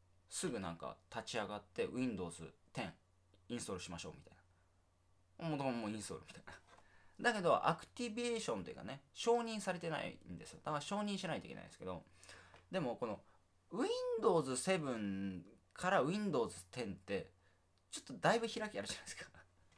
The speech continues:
で、確かね、アクティベーションキーも変わってんすよ。確か。じゃあ、こっちのWindows セブンで入ってて、え、こっちWindows テン入れたけど、それを、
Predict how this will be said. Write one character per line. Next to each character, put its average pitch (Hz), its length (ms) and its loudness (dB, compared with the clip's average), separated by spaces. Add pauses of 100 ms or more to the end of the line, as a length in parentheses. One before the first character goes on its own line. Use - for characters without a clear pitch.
(540)
で、 185 100 -6
確 415 320 6
か 160 100 6
ね、 123 120 4
ア 127 140 6
ク - 100 -8
テ - 100 -8
ィ 370 60 0
ベ 392 80 4
ー 381 80 2
シ 359 60 -2
ョ 359 40 0
ン 349 60 -4
キ 311 80 0
ー - 20 2
も 123 200 2
変 180 120 4
わ 339 100 8
っ 339 160 -2
て - 100 0
ん 233 100 0
す - 120 -6
よ。 - 120 -2 (1400)
確 - 260 -2
か。 - 140 -8 (800)
じ 160 260 6
ゃ 214 40 12
あ、 160 40 6
こ 196 120 0
っ 196 40 0
ち 240 100 -2
の 185 100 2
Windows 254 640 0
セ 262 200 2
ブ 233 120 -2
ン 135 400 0
で 131 340 2 (320)
入 190 200 6
っ - 20 -2
て - 280 0
て、 - 300 -2 (500)
え、 143 160 2
こ 165 140 2
っ - 40 -2
ち 170 120 -2
Windows 185 640 2
テ 185 160 2
ン 156 60 2
入 113 80 -2
れ 147 120 2
た 147 120 0
け 90 120 -2
ど、 95 200 0
そ 175 240 0
れ 208 200 2
を、 202 320 2